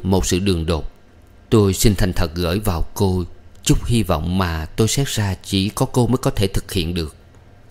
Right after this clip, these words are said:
Hoàng chấm vội một dấu chấm, rồi năm bảy lần đọc lại mẫu thư viết cho Diệu.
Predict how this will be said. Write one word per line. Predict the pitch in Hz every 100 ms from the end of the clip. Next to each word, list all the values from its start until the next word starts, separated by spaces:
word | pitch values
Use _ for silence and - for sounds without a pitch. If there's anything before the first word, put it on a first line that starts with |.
| - - - -
Hoàng | - 101 85 -
chấm | 101 110
vội | 107 87
một | 87 76
dấu | 92
chấm, | 95 101 95 131 - - - - -
rồi | 104 98 90
năm | 117 117
bảy | 101
lần | 107 82 80
đọc | 82 90
lại | 90 85
mẫu | 92 98
thư | - 101
viết | 90 127
cho | -
Diệu. | 87 80 73